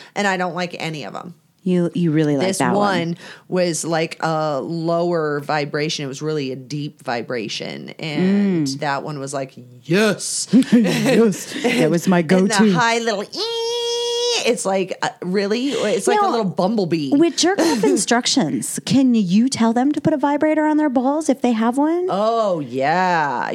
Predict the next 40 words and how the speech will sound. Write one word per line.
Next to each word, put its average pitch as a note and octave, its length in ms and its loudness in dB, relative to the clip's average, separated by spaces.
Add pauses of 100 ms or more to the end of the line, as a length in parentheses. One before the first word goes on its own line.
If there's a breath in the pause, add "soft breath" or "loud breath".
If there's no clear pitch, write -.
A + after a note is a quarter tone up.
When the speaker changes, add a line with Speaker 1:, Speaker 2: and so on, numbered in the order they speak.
Speaker 1:
You F#3+ 160 -2
can G#3 200 -2
do D#3+ 200 -2
all C3 140 -2
kinds E3+ 280 -2
of - 40 -4
stuff E3 200 -2
like C#3+ 160 -4
that. C#3 220 -2
Like, D3+ 240 -2
even G#3+ 360 -2
balance E3+ 420 -2
a F#3+ 60 -4
vibrator E3+ 680 -2
on D#3+ 160 -2
the C3+ 80 -4
taint. - 720 -8 (640 loud breath)
Like, F3 360 -2
uh, C3+ 100 0 (160)
um, D#3+ 560 -2
lift G3 380 -2
up C4+ 140 -6
the C#4 80 0
balls, G3 440 0
take A#3 300 -2
a G#3 100 2
regular G3 320 0
size A3 300 0
vibrator G3+ 640 0
or, F3+ 360 0
like, F3 280 -2
you B3+ 100 0
know, G3+ 140 0
something F#3+ 380 -2
the F#3 60 -6
size E3+ 300 -2
of E3+ 60 -4
this E3+ 160 -6
dildo. D#3 420 -2
Speaker 2:
Yeah. F#3+ 380 4